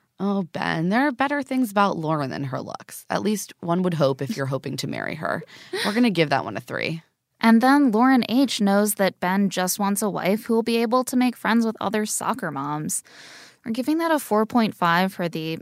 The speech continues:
Speaker 2: pretty obvious racial dog whistle, as well as the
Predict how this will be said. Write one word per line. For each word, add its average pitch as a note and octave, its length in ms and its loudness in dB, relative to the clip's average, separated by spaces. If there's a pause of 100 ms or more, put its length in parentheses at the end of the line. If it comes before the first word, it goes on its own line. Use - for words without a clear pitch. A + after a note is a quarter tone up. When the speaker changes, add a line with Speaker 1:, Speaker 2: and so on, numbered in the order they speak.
Speaker 2:
pretty B3 260 0
obvious E3+ 540 0
racial D#3+ 320 -4
dog D#3 300 -2
whistle, D3+ 560 -4
as E3 200 -2
well E3+ 300 0
as F3+ 380 0
the E3+ 240 -2